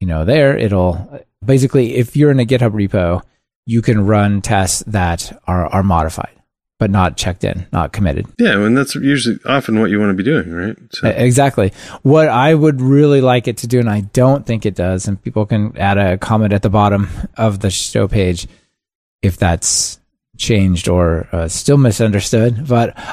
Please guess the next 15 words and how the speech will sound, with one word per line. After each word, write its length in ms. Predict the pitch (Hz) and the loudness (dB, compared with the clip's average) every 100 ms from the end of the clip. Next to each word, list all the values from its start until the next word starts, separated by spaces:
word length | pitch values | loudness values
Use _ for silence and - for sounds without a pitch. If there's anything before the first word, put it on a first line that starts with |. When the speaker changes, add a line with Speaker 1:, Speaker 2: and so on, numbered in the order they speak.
| - | -2
Speaker 1:
I 140 | 131 | 2
would 160 | 180 151 | 4 4
love 220 | 151 131 | 2 2
it 120 | 123 | 0
to 100 | 110 | -4
somehow 400 | - 147 127 135 | -2 0 0 -2
use 440 | 131 113 95 - - | 0 0 -4 -10 -12
coverage 680 | - 139 117 90 85 - - | -4 0 2 0 -2 -8 -6
to 100 | 110 | -4
see 680 | - - 151 127 113 101 - _ _ _ _ _ | -4 -2 2 4 2 0 -6 _ _ _ _ _
what 380 | 104 104 120 113 | -2 2 2 2
are 240 | 120 117 | 2 2
the 140 | 104 - | 0 0
files 680 | 123 107 110 101 95 - - _ _ _ _ _ - | 0 2 2 2 0 -4 -10 _ _ _ _ _ -4
that 260 | 107 101 | -2 -2